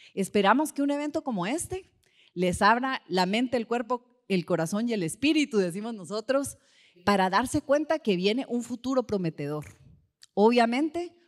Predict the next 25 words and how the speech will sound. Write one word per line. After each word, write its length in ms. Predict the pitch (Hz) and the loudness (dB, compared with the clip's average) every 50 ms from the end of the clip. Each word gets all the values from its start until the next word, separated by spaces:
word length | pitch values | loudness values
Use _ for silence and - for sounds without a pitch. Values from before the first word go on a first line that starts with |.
| _ | _
cualquier 540 | - 190 180 165 165 - - 233 247 254 247 | -4 -2 -2 -2 -2 -2 2 2 2 2 0
proceso 500 | - 277 277 220 - 240 240 240 - 262 | -2 -2 0 0 0 -2 -4 -2 -2 -2
de 140 | 240 196 - | -2 -2 -2
cambio 480 | - 196 220 247 269 294 311 311 311 - - _ _ - - _ _ _ | 2 2 2 4 4 2 2 2 0 -4 -14 _ _ -20 -20 _ _ _
es 220 | - 208 208 - - | 4 4 4 6 6
un 280 | 262 277 302 311 294 - _ _ _ _ - | 4 4 4 4 0 -4 _ _ _ _ 4
proceso. 720 | - 185 160 139 139 - - 190 180 160 - - - - _ - _ _ _ _ _ _ - - _ _ _ _ _ - | 4 4 4 4 -2 -6 -8 -8 -8 -10 -10 -14 -14 -16 _ -20 _ _ _ _ _ _ -20 -20 _ _ _ _ _ -2
Hay 160 | 180 175 175 | 0 0 0
que 360 | 160 - 196 202 196 180 160 - | 2 2 2 4 4 4 2 0
no 180 | 175 190 208 | 0 0 0
solo 340 | 208 - 247 254 262 240 185 - | 2 4 2 4 4 2 2 2
aceptar 1000 | 147 175 175 - - 190 165 - _ _ - - 240 330 403 349 247 185 _ _ - | 0 0 0 0 -4 -4 -6 -6 _ _ 2 4 4 6 4 2 -2 -6 _ _ -4
ese 340 | 190 208 202 - 226 202 - | -2 -2 -2 -2 -6 -8 -4
cambio 460 | - 196 208 233 240 240 240 220 175 | -2 -2 0 0 0 0 0 2 2
al 160 | 160 185 - | 0 0 0
que 100 | 175 170 | -2 -4
nos 160 | 165 165 - | -4 -4 -6
está 240 | 151 143 - 175 180 | -6 -8 -6 -4 -4
invitando 640 | 196 202 202 208 - - - 220 277 302 302 254 214 | -4 -4 -6 -6 -4 2 2 2 4 2 2 0 0
la 120 | 185 165 156 | 0 0 -2
inteligencia 600 | 147 - 160 156 151 139 175 175 175 - 220 208 | -2 -6 -8 -8 -8 -6 -8 -8 -6 -4 -4 -6
artificial 720 | 208 214 - 240 - 196 160 - 180 175 190 214 233 - - | -6 -6 -12 -8 -6 -6 -6 -2 0 2 2 2 0 -4 -8
y 140 | - 220 208 | -6 -4 0
la 220 | 202 185 180 - | 0 0 0 0
tecnología, 800 | - 170 170 165 156 151 147 143 - 190 214 269 320 330 302 | -2 -4 -2 0 0 0 -2 -4 -4 -2 2 2 2 2 -2